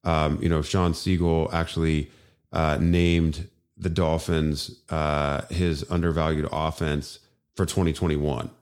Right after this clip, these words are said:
Um, he, and on July first, he published an article, uh, titled "This Undervalued Offense Could Be an Embarrassment of Fantasy Riches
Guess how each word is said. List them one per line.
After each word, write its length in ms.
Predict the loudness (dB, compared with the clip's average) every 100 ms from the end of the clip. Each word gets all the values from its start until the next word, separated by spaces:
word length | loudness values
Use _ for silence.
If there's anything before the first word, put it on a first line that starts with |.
| -6
Um, 320 | -2 0 0
he, 140 | -2 0
and 200 | -2 0
on 160 | -2
July 240 | 0 0 0
first, 320 | 0 -2 -2
he 80 | -2
published 360 | -2 -2 -2
an 80 | -2
article, 640 | 0 -2 -2 0 0 0 -4 -20 -20 -20 _ _
uh, 680 | 0 2 2 2 2 2 0
titled 400 | 2 2 2 2
"This 140 | 2
Undervalued 440 | 2 2 2 2 2
Offense 340 | 2 0 -2
Could 140 | 0 2
Be 100 | 2
an 60 |
Embarrassment 720 | 2 2 2 2 2 0 0 -4
of 120 | -10
Fantasy 540 | -2 0 2 2 0
Riches 560 | 2 0 0 -2 -8